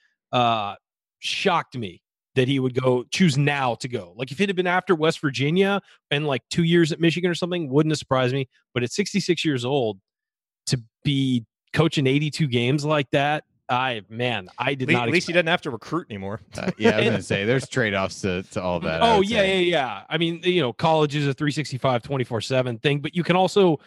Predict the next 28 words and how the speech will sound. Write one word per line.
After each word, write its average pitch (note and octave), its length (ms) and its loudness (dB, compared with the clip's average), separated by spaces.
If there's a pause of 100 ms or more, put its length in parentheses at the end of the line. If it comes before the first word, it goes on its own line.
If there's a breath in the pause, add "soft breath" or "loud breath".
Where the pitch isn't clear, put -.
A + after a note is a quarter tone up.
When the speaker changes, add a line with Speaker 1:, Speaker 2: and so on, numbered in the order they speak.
(220 soft breath)
Speaker 1:
push E3+ 240 4
recruiting D#3 560 2
on C#3+ 160 2
the C#3 80 0
younger C3 320 0
staff D3+ 400 0
members C#3 340 2
and A#2 120 -8
things C3+ 180 2
like A2+ 140 -2
that. C#3 220 0 (200 soft breath)
He's G#3 140 4
gonna B3 140 4
be G3 100 4
out E3+ 120 4
on D3+ 60 2
the B2+ 80 -2
court D3 220 4
eighty-two A#2+ 340 -2
times A#2 320 -2
a G#2+ 80 -4
year, G#2+ 300 0
flying B2 400 0
all B2 160 0
over A2+ 160 -2
the G#2+ 80 -4
place, G#2+ 500 -2
and A#2 320 -6